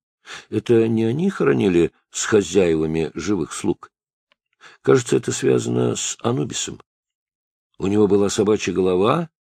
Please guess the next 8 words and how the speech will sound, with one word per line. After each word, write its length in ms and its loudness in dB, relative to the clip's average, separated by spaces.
Она 200 -4
пожала 340 -4
плечами. 500 -6
"Я 280 0
не 140 0
очень-то 400 -4
любила 380 -2
историю". 560 -4